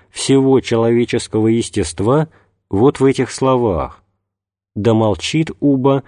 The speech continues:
всякая плоть человеча». И когда говорится о плоти, говорится не только о телесном составе,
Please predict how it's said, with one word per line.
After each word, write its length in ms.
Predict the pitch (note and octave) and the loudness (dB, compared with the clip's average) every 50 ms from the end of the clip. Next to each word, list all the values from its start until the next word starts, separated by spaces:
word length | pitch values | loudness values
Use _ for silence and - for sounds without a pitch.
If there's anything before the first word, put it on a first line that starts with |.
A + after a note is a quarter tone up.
| - _ _ | -14 _ _
всякая 560 | - - - - C#3 C3+ - - C3+ C3+ C3+ | -12 -6 -2 0 0 0 0 0 2 2 2
плоть 460 | - - C3+ C3 C3 B2+ G#2 - - | 0 2 2 4 4 4 2 0 -4
человеча». 920 | - - - F#2+ F#2 F#2 F#2+ F2+ F2+ F2 D#2+ C#2+ C#2+ - - C#2+ C2 B1 - _ _ _ _ _ _ _ _ _ _ _ _ _ _ _ _ _ _ _ _ _ _ _ _ _ _ | -8 -6 -4 -2 -2 -2 -2 -2 -2 -2 -4 -4 -6 -8 -10 -10 -10 -12 -14 _ _ _ _ _ _ _ _ _ _ _ _ _ _ _ _ _ _ _ _ _ _ _ _ _ _
И 80 | A#2+ G#2 | -4 0
когда 320 | - A#2+ A2 A2 B2+ B2+ | 0 0 0 2 0 2
говорится 640 | A#2 A#2+ A#2 A#2 A#2 A#2 A#2+ A#2 - - - A#2+ A2 | 2 2 2 4 4 2 2 0 -2 -2 -2 0 0
о 60 | G#2+ | 0
плоти, 540 | F2 - C3 D3+ D#3+ D3 - - - C3 - - - _ _ _ - | 0 0 2 2 2 0 -2 -6 -8 -8 -8 -14 -20 _ _ _ -6
говорится 560 | G2+ G#2 A#2 B2 C3+ C#3+ D3+ D3 - - C#3+ | 0 2 4 4 4 2 2 0 0 0 2
не 120 | C#3+ D3 C#3+ | 2 2 2
только 320 | - E3+ E3+ D#3+ - C#3+ | 2 0 0 2 2 0
о 60 | C#3 | 0
телесном 480 | - - C3 C3 C3+ B2+ - C3 B2 A2 | 2 2 2 2 2 0 0 -2 -2 -2
составе, 800 | - - B2+ B2 - - - G#2+ G2+ F#2 D#2+ D2 C2+ C2+ B1+ | -2 -2 -4 -4 -4 -4 -2 0 0 0 -2 -4 -6 -10 -12